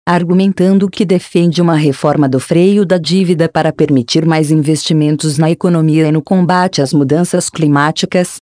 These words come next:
algo que Merz descartou antes das eleições. Dronge também criticou o fundo de infraestrutura, alegando que ele serviria mais como um cofre do tesouro e para cortes de impostos do que para investimentos essenciais.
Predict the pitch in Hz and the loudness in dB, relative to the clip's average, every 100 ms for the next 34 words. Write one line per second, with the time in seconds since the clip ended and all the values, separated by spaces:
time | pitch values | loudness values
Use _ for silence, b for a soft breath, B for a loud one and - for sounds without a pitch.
0 | _ 175 175 156 160 - 160 170 175 147 | _ 0 0 0 -2 0 2 2 0 -2
1 | 202 - 151 151 175 175 190 196 180 151 | -2 -2 -4 -2 0 2 2 0 0 -2
2 | 151 147 185 180 185 - 120 117 - - | -2 0 0 0 -2 -2 -2 -4 -8 -14
3 | _ _ _ 180 170 170 170 170 165 165 | _ _ _ -4 0 0 0 0 0 0
4 | 160 165 156 160 156 165 160 156 151 - | 2 0 0 -2 -2 -2 0 0 -2 -2
5 | 175 170 175 147 139 156 160 156 - 175 | 0 2 2 0 -2 -2 -2 -2 -4 -4
6 | - 165 175 180 185 _ - 165 160 156 | 0 0 2 2 -2 _ -2 0 2 2
7 | 170 175 170 170 156 170 - 180 156 151 | 0 0 -2 0 0 0 0 0 0 2
8 | 170 185 170 185 220 - 175 165 165 156 | 2 2 2 0 -2 -4 0 2 2 0
9 | - 156 147 - 185 160 - 185 147 165 | 0 2 0 -2 -2 -2 -2 -2 0 0
10 | 170 156 180 170 - 156 147 190 143 165 | 2 0 -2 0 0 0 0 -2 -2 0
11 | 151 135 160 160 - 185 156 151 170 185 | 0 0 0 -2 -2 -2 0 -2 -2 -2
12 | 185 175 156 156 143 165 151 151 147 147 | 0 0 0 0 -2 0 0 0 0 -2
13 | 156 - 175 - - 165 113 104 - | -2 -2 -2 -2 -2 0 0 -4 -12